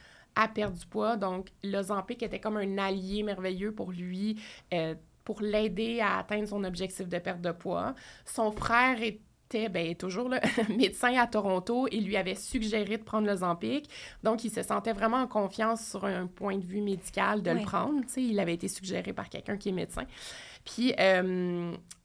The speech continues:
Speaker 1: euh, la femme, c'était la même chose. À qui j'ai parlé, euh, elle aussi avait perdu beaucoup de poids, était super contente. Euh, quand, quand je, je poussais les questions un petit peu plus loin, c'est là que je
Speaker 2: Mm.
Speaker 1: réalisais que même eux avaient comme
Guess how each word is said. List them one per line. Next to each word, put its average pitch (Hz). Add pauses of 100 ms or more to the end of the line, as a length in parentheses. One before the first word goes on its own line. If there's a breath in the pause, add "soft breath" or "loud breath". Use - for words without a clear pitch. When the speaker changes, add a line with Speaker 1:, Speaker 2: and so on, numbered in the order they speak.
(300)
Speaker 1:
euh, 180
la 185
femme, 254
c'était 220
la 185
même 185
chose. 208
À 175
qui 214
j'ai 208
parlé, 208
euh, 180
elle 196
aussi 208
avait 202
perdu 190
beaucoup 208
de -
poids, 214
était 196
super 226
contente. 202 (500 loud breath)
Euh, 190 (140)
quand, 311 (180)
quand 302
je, -
je -
poussais 262
les 277
questions 240
un 247
petit -
peu 240
plus 233
loin, 196 (260)
c'est 240
là 247
que 240
je -
Speaker 2:
Mm. -
Speaker 1:
réalisais 220
que 247
même 269
eux 285 (140)
avaient 202
comme 220